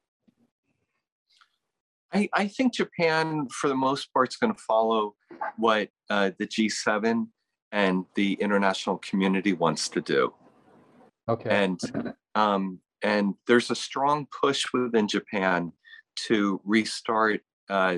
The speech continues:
Speaker 1: you know, nuclear reactors and, and rely more and more on, on, on nuclear energy. And so this will give, um, strength to those arguments, you know, for
Speaker 2: Mm-hmm.
Speaker 1: that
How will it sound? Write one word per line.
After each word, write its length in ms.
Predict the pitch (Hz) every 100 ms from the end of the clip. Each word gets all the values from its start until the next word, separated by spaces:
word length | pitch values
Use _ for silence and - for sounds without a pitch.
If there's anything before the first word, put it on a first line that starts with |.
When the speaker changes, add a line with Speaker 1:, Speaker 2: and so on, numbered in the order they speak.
| - -
Speaker 1:
you 80 |
know, 140 | 95 90
nuclear 420 | 98 101 110 101
reactors 840 | 92 90 98 - - 98 95 92 95
and, 260 | 82 78 -
and 180 | 92 92
rely 400 | 92 95 95 92
more 280 | 98 98
and 60 | 95
more 300 | 95 92 90
on, 160 | 82 76
on, 260 | 90 87 82 -
on 180 | 87 87
nuclear 460 | 98 101 104 87 82
energy. 560 | 76 73 - 67 60 - - - - - - 95
And 160 | 98
so 480 | - 107 98 95 87 - - _ _
this 240 | 123 -
will 160 | 139 123
give, 460 | 123 117 107 101 - _ _ _ -
um, 500 | 98 95 92 85 78
strength 680 | - - - 113 110 110 - - _
to 160 | - 107
those 280 | 98 95 95
arguments, 840 | 87 85 85 80 - - - - - -
you 80 | 85
know, 80 |
for 280 | 76 - 92
Speaker 2:
Mm-hmm. 120 | 78
Speaker 1:
that 240 | 87 76